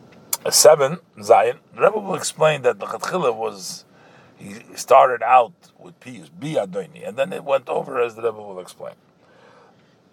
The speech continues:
Zion, Uli Idach Gisa, on the other hand, Mekiv, on Shirashi, Mefarish, Kan, Shagosos, Yehuda,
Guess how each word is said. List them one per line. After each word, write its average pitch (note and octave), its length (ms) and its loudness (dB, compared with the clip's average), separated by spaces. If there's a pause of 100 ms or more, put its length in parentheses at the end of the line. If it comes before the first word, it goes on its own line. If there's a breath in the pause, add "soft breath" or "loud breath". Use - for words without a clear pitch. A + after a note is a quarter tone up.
(280)
Zion, D3 480 2 (240)
Uli A#2 200 -14
Idach E3+ 460 -4
Gisa, A#2 480 -6 (160)
on G#2+ 120 -12
the B2 120 2
other B2+ 160 4
hand, E2 140 -2
Mekiv, D#3+ 460 -8
on A#2 100 0
Shirashi, A#2 500 0
Mefarish, A2+ 400 0
Kan, A#2 200 2
Shagosos, A2+ 760 0
Yehuda, G#2+ 460 -4